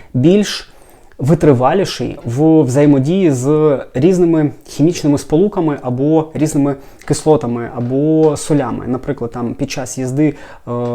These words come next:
на с-, деякі деталі можуть потрапляти солі, які були розсипані на дорозі, там, наприклад, в зимовий період, або інші їдкі речовини. Поліуретан до цього більш витривалий, скажімо так. І маючи всі ці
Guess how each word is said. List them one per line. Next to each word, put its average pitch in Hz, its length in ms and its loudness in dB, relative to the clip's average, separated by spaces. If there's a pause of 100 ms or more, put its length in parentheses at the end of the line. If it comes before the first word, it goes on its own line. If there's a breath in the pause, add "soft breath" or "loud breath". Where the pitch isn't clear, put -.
на 123 500 -4
с-, 185 200 -10
деякі 135 340 0
деталі 127 340 -6
можуть 123 280 -6
потрапляти 120 520 -8
солі, 160 340 -2
які 127 420 -4
були 139 220 0
розсипані 127 500 -4
на 131 180 0
дорозі, 127 480 -2
там, 120 120 -8
наприклад, 120 400 -10 (100)
в 127 60 -6
зимовий 131 380 2
період, 123 400 -4
або 127 220 0
інші 151 320 -2
їдкі 123 260 -4
речовини. 123 480 -6 (240 loud breath)
Поліуретан 156 380 2
до 165 60 -4
цього 151 240 -6
більш 147 380 -4 (340 loud breath)
витривалий, 127 540 2
скажімо 120 380 -8
так. 117 200 -12 (380 loud breath)
І 143 80 4
маючи 151 360 0
всі 160 280 -2
ці - 360 -2